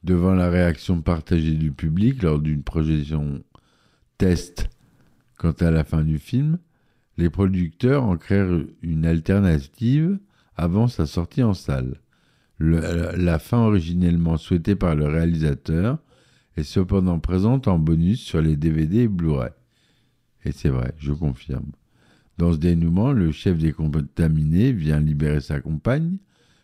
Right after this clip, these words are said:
que Robert Neville avait capturée pour expérimenter ses vaccins.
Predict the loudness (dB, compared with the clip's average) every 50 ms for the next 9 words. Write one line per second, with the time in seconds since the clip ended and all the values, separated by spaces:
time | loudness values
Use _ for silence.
0 | _ _ _ -2 0 2 2 2 2 2 2 2 2 2 0 0 0 0 2 2
1 | 2 2 0 -2 -4 -2 -2 -4 -4 -4 -6 -6 -2 0 0 2 0 0 -2 -2
2 | -2 -2 -2 -4 -8 _ -6 -4 -4 -2 -4 -4 -4 -4 -4 -4 -4 -4 -4 0
3 | 0 -2 -2 0 -2 -2 0 0 -2 -2 -4 -8 -14 -14 -14